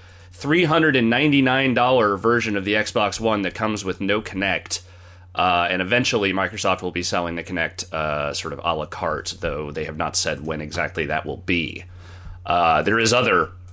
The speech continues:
bud news regarding the Xbox that also came out, uh, but I feel like that's kind of the big one right there.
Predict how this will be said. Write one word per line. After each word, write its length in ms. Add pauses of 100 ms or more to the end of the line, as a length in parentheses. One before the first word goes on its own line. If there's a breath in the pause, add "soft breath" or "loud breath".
(200)
bud 220
news 360
regarding 480
the 80
Xbox 540
that 120
also 260
came 180
out, 240
uh, 260
but 140
I 100
feel 200
like 200
that's 220
kind 300
of 100
the 60
big 260
one 260
right 220
there. 420